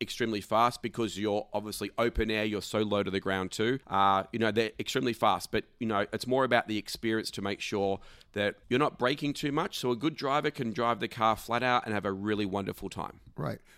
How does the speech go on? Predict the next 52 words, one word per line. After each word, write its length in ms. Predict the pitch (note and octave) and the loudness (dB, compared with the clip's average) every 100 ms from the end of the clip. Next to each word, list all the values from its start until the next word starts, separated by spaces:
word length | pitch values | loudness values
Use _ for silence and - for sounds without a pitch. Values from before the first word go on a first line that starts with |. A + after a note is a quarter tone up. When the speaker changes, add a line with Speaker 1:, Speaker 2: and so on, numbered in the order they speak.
| _ | _
Speaker 2:
But 80 | D#3 | 0
this 160 | F#3 | 2
isn't 200 | A3+ G#3 | 2 0
like 220 | F#3 D3 - | 2 2 2
bumper 300 | D#3+ D#3 B2+ | 0 2 0
cars 280 | C#3 A#2+ | 2 2
where 80 | A#2+ | 2
you're 120 | A#2+ | 2
Speaker 1:
No, 60 | G#2+ | 2
Speaker 2:
smashing 360 | G#2+ G#2+ G2+ C3 | 4 4 4 2
into 140 | A#2+ | 0
the 80 | A2 | 2
wall. 340 | A2 G2 D#2+ - | 2 0 -2 0
Speaker 1:
definitely 400 | A#2+ A#2 A2+ A#2 | 2 2 2 2
not. 260 | C#3 D#2+ | 2 2
And 100 | E2+ | 2
that's, 220 | G#2 A2 - | 2 0 0
it's 220 | G#2+ - | -4 0
really, 320 | A#2+ D#3 G#2+ | 0 2 2
it's, 160 | G2 - | 0 -2
it's 140 | A#2 | -2
a 80 | C3+ | 0
race 380 | A2 G2 G#2+ - | 2 2 0 -2
experience. 680 | G2+ - G2 A2 G2 A1 - | -6 -4 -2 -2 -2 -6 -2
So 300 | G2 G2 F#2+ - - - | 4 4 4 -2 -12 2
you're 100 | A2+ | 4
not 160 | B2 | 4
designed 420 | A2 G2+ A2 A2 G2+ | 0 2 4 4 2
to 80 | G2+ | 0
be 200 | G#2+ G#2+ | 2 4
there 180 | G#2 | 4
with 140 | G#2 G2+ | 4 2
your 100 | F#2+ | 0
buddies 440 | D#2+ A2 G#2+ A2 | 2 4 4 2
and 160 | G2+ G#2 | 0 0
mates 320 | G#2 G#2+ - | 2 0 -2
and 80 | G2+ | -4
trying 300 | - G#2 G#2 | 2 2 4
to 80 | G2+ | 2
give 180 | F#2 G#2 | -2 -2
'em 80 | |
a 40 | G#2 | 0
little 300 | G#2 G2+ G2 | 0 0 2
love 280 | G#2 G2+ - | 2 0 0
tap 360 | G#2 G#2 G2+ | 4 4 4
or 80 | F#2+ | 0
put 220 | - B2 | 2 2
'em 100 | A2 | 2
in 80 | A2 | 2
the 80 | G#2+ | 2
wall. 360 | G#2 G#2+ G#2+ - | 4 4 2 -2
No. 300 | G2+ F#2 | -2 -2